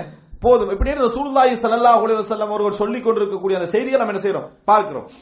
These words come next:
அப்ப ரசூலுல்லாஹி ஸல்லல்லாஹு அலைஹி வஸல்லம் அவர்கள் ஒரு உணவை நம்ம சாப்பிடுறோமா, அதுல ஒரு பரக்கத்து இருக்குன்னு ரசூல் ஸல்லல்லாஹு அலைஹி வஸல்லம் சொல்றாங்க. அந்த பரக்கத்தை நம்ம பெற்றுக்கொள்ளணுமாக இருந்தா பிஸ்மில்லா சொல்லி சாப்பிடணும். ஷைத்தான் என்ன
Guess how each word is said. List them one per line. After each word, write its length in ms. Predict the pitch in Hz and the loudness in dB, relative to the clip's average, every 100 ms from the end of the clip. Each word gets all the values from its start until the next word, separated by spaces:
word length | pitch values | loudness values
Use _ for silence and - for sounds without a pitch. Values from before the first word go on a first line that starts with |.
| - _ - | -20 _ -10
அப்ப 160 | 190 208 | -2 0
ரசூலுல்லாஹி 560 | 202 302 311 294 294 | 0 2 2 4 2
ஸல்லல்லாஹு 460 | 254 247 254 247 220 | 4 4 4 6 4
அலைஹி 140 | 202 185 | 4 0
வஸல்லம் 300 | 196 170 165 | -2 -4 -4
அவர்கள் 260 | 156 262 - - _ _ _ _ _ _ - | -2 -2 -4 -14 _ _ _ _ _ _ -2
ஒரு 140 | 190 185 | 2 4
உணவை 220 | 220 240 | 4 4
நம்ம 160 | 220 180 | 2 2
சாப்பிடுறோமா, 560 | 180 214 196 160 160 208 - - _ | 2 2 0 0 0 0 -4 -14 _
அதுல 240 | - 254 269 | -2 2 2
ஒரு 120 | - | 4
பரக்கத்து 440 | 294 277 277 277 | 2 2 0 -2
இருக்குன்னு 320 | 247 220 269 233 | -2 -4 -4 -2
ரசூல் 180 | 214 | -2
ஸல்லல்லாஹு 240 | 202 202 185 | 0 2 4
அலைஹி 80 | 180 | 2
வஸல்லம் 240 | 226 226 | 0 0
சொல்றாங்க. 280 | 165 123 82 - _ _ _ _ _ _ _ _ - | -2 -2 -6 -16 _ _ _ _ _ _ _ _ -2
அந்த 160 | 202 220 | 2 2
பரக்கத்தை 600 | 196 214 254 247 240 233 269 - - - - | 4 2 2 0 0 0 0 -4 -16 -16 -4
நம்ம 160 | 202 226 | 0 2
பெற்றுக்கொள்ளணுமாக 800 | 220 214 277 247 240 214 202 190 | 2 2 0 4 6 6 6 6
இருந்தா 260 | 180 185 214 233 - - - 160 | 4 4 4 2 -4 -20 -10 -4
பிஸ்மில்லா 440 | 190 - 226 214 | -2 0 2 2
சொல்லி 300 | 190 196 185 | 2 0 -2
சாப்பிடணும். 560 | 165 165 170 175 180 220 - - _ _ _ _ | 0 2 2 0 -4 -6 -14 -20 _ _ _ _
ஷைத்தான் 640 | - 202 247 254 240 240 233 - | -4 -2 0 2 2 2 -2 -6
என்ன 180 | 208 | -2